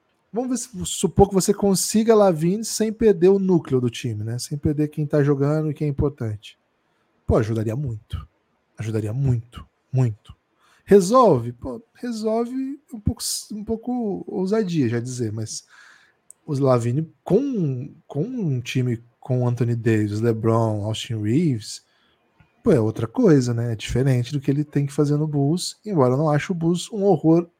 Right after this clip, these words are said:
in-, individualmente. Acho que o problema do Bulls é um pouco outro, né? Bem peça. Mas, enfim,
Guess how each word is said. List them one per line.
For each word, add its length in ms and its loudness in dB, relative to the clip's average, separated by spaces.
in-, 280 -8
individualmente. 880 0
Acho 160 -4
que 60 -12
o 20 -8
problema 160 4
do 100 2
Bulls 240 0
é 40 2
um 80 0
pouco 300 -2
outro, 380 8
né? 140 0
Bem 180 0
peça. 520 0
Mas, 180 6
enfim, 340 4